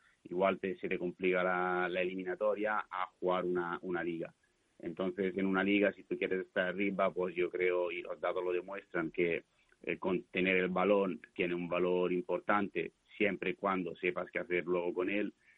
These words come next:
En una eliminación, una fase de eliminación directa, como es, como puede ser una Champions, eh, una, un Mundial, pues el balón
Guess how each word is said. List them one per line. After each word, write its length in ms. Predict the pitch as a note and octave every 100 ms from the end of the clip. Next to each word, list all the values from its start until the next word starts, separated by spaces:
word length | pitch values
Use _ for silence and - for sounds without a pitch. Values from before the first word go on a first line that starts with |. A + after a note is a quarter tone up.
| _ _ _
En 180 | A#2+ A#2+
una 100 | A#2
eliminación, 600 | A#2+ A#2+ A#2+ A#2+ A#2 A#2
una 120 | A2+
fase 240 | A2+ A#2 A#2+
de 60 |
eliminación 420 | A2+ A2 A2 A2
directa, 400 | G#2+ A2+ A#2 G2
como 260 | F2+ F#2 F#2
es, 160 | F2+ F2 - - -
como 140 | F2+
puede 160 | F2+ F2+
ser 100 | F#2
una 140 | F2+
Champions, 540 | G2 G2+ F#2 F#2 E2+ -
eh, 40 | F2 E2+ E2+
una, 600 | F2+ F2 E2+ E2+ F2 E2+
un 400 | D#2+ - - F#2
Mundial, 560 | F#2 F#2 G2 G#2 G#2 - _ _ _ _ _
pues 160 | F#2+ G2
el 120 | G#2
balón 1040 | G#2 A2 A2+ A#2 A#2 A#2 A#2 A2+ A2+ A2+